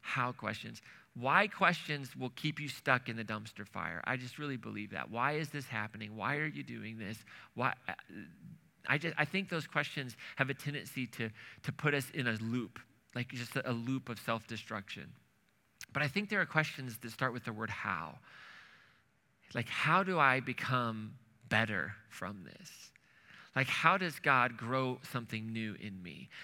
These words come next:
How are more blueberries produced because of this burning that's taking place? Right? How do I walk out of this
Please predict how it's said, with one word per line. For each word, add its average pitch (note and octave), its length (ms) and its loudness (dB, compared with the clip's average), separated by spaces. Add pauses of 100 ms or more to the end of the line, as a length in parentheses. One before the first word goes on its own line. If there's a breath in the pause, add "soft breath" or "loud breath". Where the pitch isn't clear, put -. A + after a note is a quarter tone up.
How E3 240 8
are E3 80 6
more D3+ 240 0
blueberries A#2+ 580 0
produced G#2+ 540 -6
because A2 360 -4
of G#2+ 160 -8
this G#2 200 -8
burning A2+ 480 -4
that's - 200 -10
taking G2 440 -10
place? - 580 -14 (1080 loud breath)
Right? A#2 120 2
How D#3 260 6
do F#3+ 100 2
I D3+ 120 8
walk C#3 320 4
out B2+ 200 6
of A#2 140 -2
this A2+ 160 -2